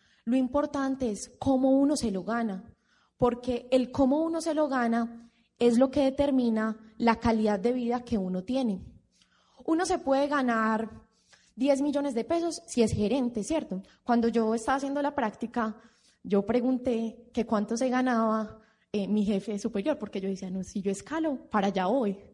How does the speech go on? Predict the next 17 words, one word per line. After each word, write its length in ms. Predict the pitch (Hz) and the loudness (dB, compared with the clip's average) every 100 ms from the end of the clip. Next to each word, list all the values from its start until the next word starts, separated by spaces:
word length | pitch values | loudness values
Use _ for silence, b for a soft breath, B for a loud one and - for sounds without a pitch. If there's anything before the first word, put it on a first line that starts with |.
| b b b | b b b
Y 100 | - | 0
ella 120 | 220 226 | 0 2
se 80 | |
ganaba 280 | 233 220 190 | 0 0 0
diez 200 | 202 185 | 0 -2
millones, 580 | 185 180 254 214 180 - - _ - | -2 0 0 0 -4 -12 -20 _ -6
¿pero 180 | 226 196 | -2 -2
a 60 | |
costa 320 | 202 185 - | -4 -8 -4
de 140 | 196 202 | -4 -4
qué? 340 | 262 220 202 - b b b | -4 -4 -6 -14 b b b
De 100 | 220 | -6
salir 220 | 214 214 185 | -2 -2 -2
de 100 | 196 | 0
la 80 | |
oficina 360 | 214 202 - 202 | -2 -2 -4 -4
tardísimo. 800 | 202 190 202 233 247 233 233 214 | -4 -4 -2 0 2 2 0 -2